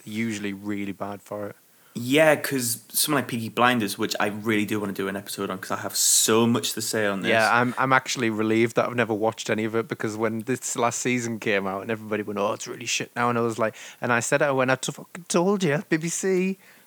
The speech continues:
Speaker 2: Well,
Speaker 1: I told you
Speaker 2: he-,
Speaker 1: that would happen.
Speaker 2: here's the thing. The first season of Peaky Blinders is a masterpiece.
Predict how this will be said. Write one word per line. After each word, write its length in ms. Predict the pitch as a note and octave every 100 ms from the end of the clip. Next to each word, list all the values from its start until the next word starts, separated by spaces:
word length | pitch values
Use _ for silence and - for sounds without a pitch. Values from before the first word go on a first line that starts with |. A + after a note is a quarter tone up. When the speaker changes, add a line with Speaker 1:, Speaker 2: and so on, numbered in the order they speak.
| -
Speaker 2:
Well, 160 | C#3+ C#3
Speaker 1:
I 40 |
told 220 | E3 F3
you 40 | E3+
Speaker 2:
he-, 40 | E3
Speaker 1:
that 80 |
would 140 | E3 D3+
happen. 260 | C#3 C3
Speaker 2:
here's 140 | C#3 D3
the 80 | C3+
thing. 460 | D3+ B2 G2 A2 -
The 80 |
first 340 | A2+ C#3+ C#3+ -
season 520 | C3 A#2+ A2+ A2 G#2
of 100 | G2+
Peaky 220 | B2 G#2+
Blinders 580 | A2+ A2+ A2 G#2 G2+ - -
is 320 | G2+ G#2 -
a 60 | G#2
masterpiece. 760 | G#2 A2 - - - G#2+ -